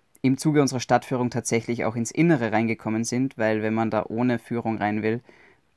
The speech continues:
steht man wirklich stundenlang. Ja, hier sieht man eben auch die Decke, die jetzt teilweise eingestürzt ist, diese wirklich berühmte gotische Decke und auch natürlich die Fenster, um die ich ehrlich gesagt am meisten gebangt hatte, dass denen was passiert. Gott sei Dank ist da nichts passiert,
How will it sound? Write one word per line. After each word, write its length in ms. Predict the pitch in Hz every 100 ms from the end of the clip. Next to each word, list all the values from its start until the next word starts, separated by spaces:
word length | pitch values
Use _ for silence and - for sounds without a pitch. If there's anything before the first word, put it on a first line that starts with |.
| _
steht 240 | - 110 110
man 120 | 110
wirklich 300 | 113 117 -
stundenlang. 760 | - 123 120 - 110 101 104 120 _ _ _ _ _ _ _ _ _ _ _ _ _ -
Ja, 120 | 120
hier 160 | 117 117
sieht 120 | 120
man 120 | 120
eben 180 | 110 120
auch 140 | 110
die 240 | - 120 - _ -
Decke, 440 | 127 - 127 127 - -
die 80 | 110
jetzt 240 | 113 -
teilweise 420 | - 113 113 113
eingestürzt 640 | - 113 120 - 123 - 123
ist, 200 | 123 123
diese 240 | 123 110
wirklich 240 | 113 110
berühmte 500 | - 123 127 120 117
gotische 460 | 110 117 120 120 -
Decke 320 | - 110 113
und 120 | 110
auch 220 | 90 107 - _ _
natürlich 400 | 117 113 117 113
die 100 | 117
Fenster, 480 | - 101 104 87 113 - _ _ _
um 180 | 123 113
die 280 | 127 131 -
ich 220 | 117 -
ehrlich 260 | 113 107 -
gesagt 420 | 117 110 107 -
am 100 | 107
meisten 360 | 101 110 - 113
gebangt 480 | 107 104 107 110
hatte, 160 | 101 104
dass 180 | 104 -
denen 260 | 98 107
was 120 | 101 -
passiert. 500 | 113 - 120 - -
Gott 200 | 113 -
sei 140 | 113
Dank 240 | 95 98
ist 160 | 107 -
da 60 | 101
nichts 220 | 107 -
passiert, 440 | 92 - 101 -